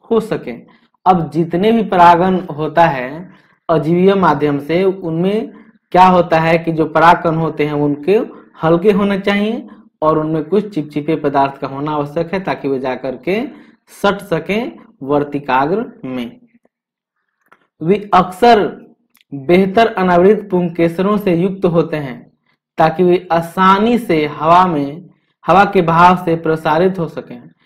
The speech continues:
तथा बृहद एवं प्रायः पिच वर्तिकाग्र युक्त होते हैं, ताकि आसानी से वायु के उड़ते परागन, परागनों को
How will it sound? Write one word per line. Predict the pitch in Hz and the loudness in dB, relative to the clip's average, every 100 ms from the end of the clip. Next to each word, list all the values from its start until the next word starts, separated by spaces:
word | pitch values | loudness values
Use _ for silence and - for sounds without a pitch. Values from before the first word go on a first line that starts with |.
| _ _ | _ _
तथा | 151 175 | -4 -2
बृहद | 160 151 160 196 190 - | -2 -2 0 2 0 -2
एवं | 165 156 - | -6 -6 -2
प्रायः | 160 165 180 139 - - _ _ _ _ _ | 2 4 4 0 -8 -20 _ _ _ _ _
पिच | 233 - - - _ _ 147 | -6 -6 -10 -20 _ _ 0
वर्तिकाग्र | 165 165 170 165 175 185 170 | 0 2 -2 2 6 6 4
युक्त | 185 202 - | 2 -2 -2
होते | 175 170 156 | 0 -2 -4
हैं, | 156 147 151 - | -8 -8 -10 -6
ताकि | 151 156 165 | -6 -6 -8
आसानी | 156 147 151 147 180 185 | -8 -4 -2 0 -2 -2
से | 170 147 | 2 2
वायु | 143 139 156 175 | 2 0 0 -2
के | 165 156 - | -2 -6 -6
उड़ते | 151 147 170 | -8 -4 -4
परागन, | 165 147 139 143 135 131 165 - _ _ _ _ _ _ _ _ _ - _ - | -4 -2 -2 -2 -8 -14 -18 -20 _ _ _ _ _ _ _ _ _ -20 _ -6
परागनों | 170 160 165 196 202 | 0 4 4 2 0
को | - 151 | 0 -2